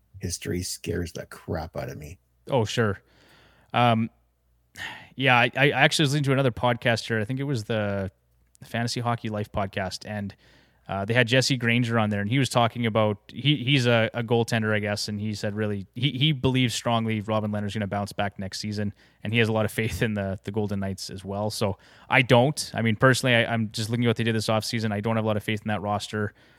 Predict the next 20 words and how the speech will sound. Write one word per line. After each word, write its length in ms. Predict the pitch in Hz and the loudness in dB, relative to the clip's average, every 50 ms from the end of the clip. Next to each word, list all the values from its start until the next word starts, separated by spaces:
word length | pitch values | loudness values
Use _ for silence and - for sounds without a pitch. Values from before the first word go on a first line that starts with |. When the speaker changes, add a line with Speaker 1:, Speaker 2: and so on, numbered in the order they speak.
| _ _ _ _ - | _ _ _ _ -12
Speaker 2:
Um, 400 | 85 90 92 90 87 87 87 - _ _ _ _ _ _ _ _ _ - - _ - - | -10 -8 -8 -8 -8 -8 -10 -12 _ _ _ _ _ _ _ _ _ -20 -20 _ -6 -4
and 100 | 110 110 | -2 0
then, 160 | 107 101 101 | 0 -2 -2
yes, 300 | 104 104 92 90 - - | -2 -4 -4 -4 -4 -4
I, 160 | 104 104 107 - | -4 -4 -2 -2
I 120 | 117 117 117 | 0 2 2
would 80 | 113 | 2
agree, 200 | 113 110 110 107 | 0 0 0 0
Robin 280 | 104 113 107 107 113 110 | 2 2 2 2 2 0
Lehner's 260 | 107 104 104 98 - | 0 0 -2 -2 -4
injury 380 | 107 104 101 101 98 98 - _ _ _ | -4 -4 -4 -2 -4 -4 -6 _ _ _
history 380 | - 113 110 104 - - 104 98 | -6 -4 -4 -4 -4 -6 -8 -6
scares 360 | 95 - - - 98 98 92 95 | -6 -6 -6 -6 -6 -6 -6 -8
me 100 | 98 92 | -8 -10
as 100 | 87 90 | -10 -10
well. 320 | 92 87 - - - _ _ _ _ - | -12 -12 -14 -16 -20 _ _ _ _ -6
Speaker 1:
Like, 100 | - - | -2 0
that's, 340 | 107 101 92 - - - | 0 0 0 -2 -10 -4
that's, 300 | - 120 127 107 - - | 2 2 2 2 2 -2
like, 520 | 104 82 123 110 101 - - - - - | -2 2 2 2 2 0 -2 -18 -20 -20